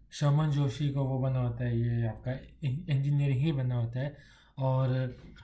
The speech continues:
रणछोड़, अ, जो आमिर खान है, वो, अम, दोनों को समझाता है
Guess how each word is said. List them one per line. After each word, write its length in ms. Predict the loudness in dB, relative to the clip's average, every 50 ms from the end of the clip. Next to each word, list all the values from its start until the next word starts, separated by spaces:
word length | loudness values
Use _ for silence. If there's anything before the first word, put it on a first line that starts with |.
| -2 2
रणछोड़, 580 | 2 2 2 2 0 0 0 2 0 0 -2
अ, 420 | -2 -2 0 0 0 0 -2 -2 -4
जो 160 | -4 -2 0 0
आमिर 280 | 2 2 0 0 0
खान 240 | 0 0 0 2 2
है, 280 | 0 0 -2 -4 -8 -16 -20 -20 -20 -20 -20 -18 -10 -6
वो, 420 | -2 0 2 4 4 4 4 4
अम, 380 | 2 2 2 2 2 0 -2 -4 -6 -6
दोनों 300 | -4 -2 0 2 2 2
को 100 | 2 0
समझाता 500 | 0 0 0 0 0 0 0 -2 -2 -4
है 140 | -4 -4 -6